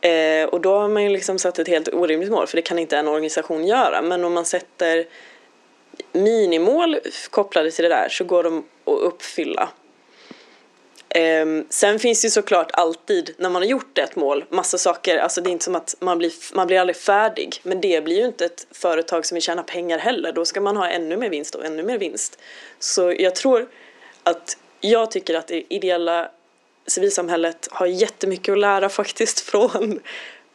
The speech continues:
eh, företag. Och jag vet att det finns, det är lite tabu för att man är så här, "Men vi vill inte tjäna pengar."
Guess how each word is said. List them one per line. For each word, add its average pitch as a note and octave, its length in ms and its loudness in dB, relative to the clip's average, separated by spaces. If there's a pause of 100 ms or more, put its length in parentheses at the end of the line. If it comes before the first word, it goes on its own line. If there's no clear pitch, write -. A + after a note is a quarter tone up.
eh, F3+ 160 2
företag. F#3 640 0
Och F3+ 60 4
jag F3+ 60 4
vet F3+ 260 0
att E3+ 80 -4 (240)
det F#3 80 -4
finns, - 460 -8 (140)
det F3+ 80 -2
är F3+ 40 0
lite F3 200 -2
tabu E3+ 720 0 (100)
för - 180 -2
att E3 80 -10
man F3 120 -4
är E3+ 60 -2
så E3+ 100 -4
här, E3 80 -2
"Men F3 100 -2
vi F#3 220 2
vill F#3+ 100 0
inte F#3 140 -4
tjäna F#3 180 0
pengar." F#3 640 0